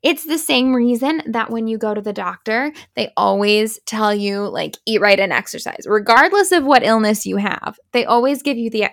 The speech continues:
the eat right and exercise bit as well, because these things all are interconnected. They all work together. If you have not yet seen my Anatomy of Your Business training, I highly recommend that one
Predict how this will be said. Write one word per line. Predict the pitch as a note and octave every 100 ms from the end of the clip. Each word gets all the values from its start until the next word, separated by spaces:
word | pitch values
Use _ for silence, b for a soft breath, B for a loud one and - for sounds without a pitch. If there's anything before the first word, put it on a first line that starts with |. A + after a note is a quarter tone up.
| _
the | G3 G#3 -
eat | A3+ G#3
right | G3+ G3
and | G3
exercise | - - G3 F#3 F3+ F3+
bit | - E3+ -
as | F#3 F3 -
well, | F3 - G#3 B B B B -
because | B3+ A#3+ A#3+ A3 - b b b _
these | B3 B3
things | C#4+ C#4 B3
all | A3+ A3+ A3+ A3+
are | A3
interconnected. | G#3+ G#3+ G#3 G3+ - - -
They | A#3 -
all | G#3+ G#3
work | G#3 G#3
together. | - - - A3 G#3+ _ _ _ - _ _ -
If | C4+
you | D4+
have | D4 D4
not | A#3+ A#3 -
yet | A3+ G#3+ G3
seen | - G#3 G3+ G3+
my | - G3 G3
Anatomy | G3 G3 F3+ G3 G3+
of | F#3
Your | F#3
Business | F#3 F3 F#3 F#3 -
training, | - - F#3+ F3+ F#3 -
I | A3+
highly | G3+ A#3+ B3 C4
recommend | A#3 G#3 G3
that | G3+ -
one | G3+ G3